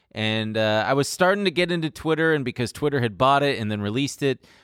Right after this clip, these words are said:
all these people that I followed were doing stuff with it, and I got into it.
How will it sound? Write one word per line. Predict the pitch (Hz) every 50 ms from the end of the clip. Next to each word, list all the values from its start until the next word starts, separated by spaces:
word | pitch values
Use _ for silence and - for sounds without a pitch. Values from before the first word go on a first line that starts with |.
| _ _ -
all | - 123 127
these | 135 123 -
people | - 139 - 139 120
that | 127 120
I | 120
followed | 113 - 127 120 120 123 113 101
were | 107 104 101
doing | 90 - - - 120 117 120 120
stuff | 113 - - 127 110 -
with | 123 117 117
it, | 120 117 95
and | 98 104
I | 101 104
got | 104 110 110 107
into | 107 107 104 101 101 101
it. | 101 -